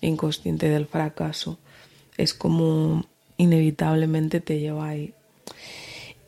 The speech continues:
Y bueno, pues al final la fórmula que propone el autor es, eh, elección, es decir, decisión, más actitud, es decir, acción, más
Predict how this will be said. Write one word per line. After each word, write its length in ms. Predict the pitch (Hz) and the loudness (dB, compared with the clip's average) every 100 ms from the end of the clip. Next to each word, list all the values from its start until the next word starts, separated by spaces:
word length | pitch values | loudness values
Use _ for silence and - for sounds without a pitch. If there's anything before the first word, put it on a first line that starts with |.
| - | 2
Y 840 | 190 185 180 175 175 170 165 160 | 6 6 4 2 2 2 2 0
bueno, 500 | 156 175 170 160 165 - | 0 0 0 -2 -6 -6
pues 180 | 165 170 | -4 -2
al 120 | 156 | -2
final 400 | 156 160 165 175 | -2 0 4 4
la 140 | 165 | 2
fórmula 540 | - 175 175 180 175 175 | 2 2 4 4 4 2
que 100 | 185 | 0
propone 1040 | 185 170 175 180 175 175 170 170 170 - | 0 0 0 2 2 2 2 2 0 0
el 200 | 170 165 | 2 2
autor 580 | 165 165 185 180 180 233 - | 2 0 0 0 0 -4 0
es, 380 | 170 180 185 - - - - - - _ _ _ _ - | 2 2 -2 -10 -20 -20 -20 -20 -20 _ _ _ _ 2
eh, 580 | 180 175 165 165 165 - | 4 6 4 2 0 6
elección, 800 | 170 160 - - 180 185 226 269 - | 6 6 2 0 2 4 2 -2 -2
es 140 | 165 | 2
decir, 520 | 165 151 160 151 143 - | 2 2 4 4 4 0
decisión, 680 | 151 147 151 - 165 180 - - | -4 -2 -6 -4 -2 -2 -6 -4
más 300 | 170 165 160 | 0 2 0
actitud, 680 | 165 - 175 156 208 208 214 - - - - _ | -2 0 0 4 2 2 0 -10 -20 -20 -20 _
es 220 | 170 160 | 2 2
decir, 500 | 165 156 - 151 139 - - | 0 -2 0 0 0 -6 -2
acción, 720 | 147 - - 160 156 160 233 - _ - - _ | -2 -2 2 6 6 4 0 -6 _ -20 -20 _
más 340 | 180 170 - | 0 2 0